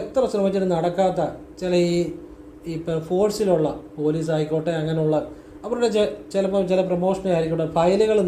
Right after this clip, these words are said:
നീങ്ങുന്നില്ലെങ്കിൽ ഞാനീ പറഞ്ഞ പോലെ നേർന്ന് അവിടെ കൊണ്ട് കാര്യം നടന്നു കഴിയുമ്പം ഏറ്റുമാനൂരപ്പന് ഒരു കുടം എണ്ണ കടാവിളക്ക് ഒഴിച്ചാൽ മതി, ഇങ്ങനെ നേർന്നു കഴിഞ്ഞു ഏത് ഫയലും നീങ്ങും, ഏത്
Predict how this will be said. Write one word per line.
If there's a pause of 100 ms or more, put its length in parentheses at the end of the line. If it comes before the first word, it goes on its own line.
നീങ്ങുന്നില്ലെങ്കിൽ (680)
ഞാനീ (120)
പറഞ്ഞ
പോലെ (100)
നേർന്ന് (160)
അവിടെ
കൊണ്ട് (320)
കാര്യം
നടന്നു
കഴിയുമ്പം (460)
ഏറ്റുമാനൂരപ്പന്
ഒരു
കുടം (400)
എണ്ണ (100)
കടാവിളക്ക്
ഒഴിച്ചാൽ
മതി,
ഇങ്ങനെ
നേർന്നു
കഴിഞ്ഞു (640)
ഏത്
ഫയലും
നീങ്ങും, (1160)
ഏത്